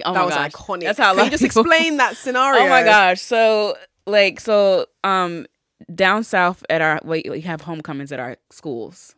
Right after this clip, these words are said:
Speaker 1: Um, so, like, we go back once a year. Um, even if you graduate, you go back as alumni, whatever. And it's my school. I went to an all-black college, so I went to North Carolina Central University,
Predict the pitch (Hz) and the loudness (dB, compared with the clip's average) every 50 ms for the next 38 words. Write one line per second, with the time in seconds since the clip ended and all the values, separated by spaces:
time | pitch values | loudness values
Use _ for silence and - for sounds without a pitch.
0 | _ _ - 143 127 120 107 101 87 _ - - - 175 160 156 151 147 147 147 | _ _ -12 -12 -10 -10 -12 -14 -18 _ -14 -6 -2 0 0 0 0 -2 -6 -8
1 | - 170 165 151 156 147 147 151 139 139 - - 139 139 156 - 156 151 147 139 | -10 -10 -6 -4 -4 -4 -2 -4 -4 -6 -6 -8 -12 -14 -14 -14 -12 -10 -8 -8
2 | 139 135 131 131 131 135 - - _ - - 139 131 131 131 127 127 127 139 - | -6 -6 -6 -6 -6 -8 -10 -12 _ -12 -10 -8 -8 -6 -8 -8 -10 -12 -14 -18
3 | _ _ _ _ _ _ - - 160 160 156 156 151 139 147 139 139 139 143 131 | _ _ _ _ _ _ -8 -6 -6 -6 -6 -8 -8 -6 -4 -4 -4 -4 -6 -8
4 | 127 135 143 135 139 151 139 147 139 135 127 131 127 127 120 110 110 110 117 117 | -6 -6 -6 -6 -6 -8 -8 -8 -8 -6 -6 -6 -6 -6 -8 -8 -8 -6 -6 -6
5 | 120 120 120 120 120 113 - 147 156 160 151 - - - 156 165 - - 214 202 | -6 -6 -6 -6 -6 -6 -6 -6 -6 -8 -8 -8 -8 -8 -8 -8 -8 -8 -6 -6
6 | 180 165 165 - 170 - - 156 151 147 151 143 131 - - 170 170 151 151 135 | -6 -6 -8 -10 -8 -6 -6 -6 -6 -6 -6 -8 -8 -8 -8 -8 -6 -4 -4 -4
7 | 110 87 - - - 143 131 139 139 151 - - 151 131 123 123 123 131 131 127 | -6 -8 -10 -12 -12 -10 -10 -10 -12 -14 -14 -12 -10 -8 -8 -8 -10 -10 -12 -12
8 | - - 156 131 127 120 127 - - 131 131 - 127 117 104 113 127 131 143 - | -14 -12 -12 -12 -12 -12 -16 -16 -16 -18 -16 -14 -14 -14 -12 -10 -10 -10 -12 -12
9 | - 127 143 175 | -14 -16 -16 -16